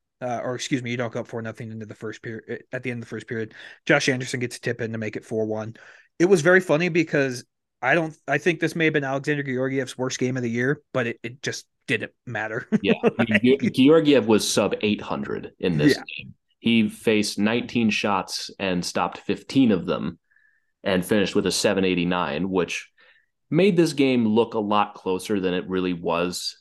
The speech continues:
Speaker 2: I mean, the, the Habs got two midway through the third period that you don't love. And the Gurianov goal could have been tracked a little better towards the end of the second, but we're talking about a goal that made it, like,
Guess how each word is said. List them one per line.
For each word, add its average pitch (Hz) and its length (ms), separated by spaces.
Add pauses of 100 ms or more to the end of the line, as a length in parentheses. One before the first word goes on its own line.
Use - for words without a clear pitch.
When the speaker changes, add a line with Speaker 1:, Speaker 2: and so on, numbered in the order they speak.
(160)
Speaker 2:
I 90 180
mean, 87 500
the, 90 220
the 90 80
Habs 104 360
got 98 320
two 95 480 (400)
midway 98 440
through 98 180
the 92 100
third 92 360
period 95 400
that 87 240
you 92 120
don't 87 400 (280)
love. 87 440 (460)
And 87 420 (160)
the 104 80
Gurianov 104 680
goal 98 240
could 98 120
have 92 60
been 90 140
tracked 92 380
a 90 40
little 87 220
better 90 280
towards 92 280
the 95 80
end 90 100
of 87 60
the 90 60
second, 90 320
but 98 80
we're 143 100
talking 113 340
about 82 140
a - 20
goal 82 280
that - 100
made 80 140
it, - 40
like, - 160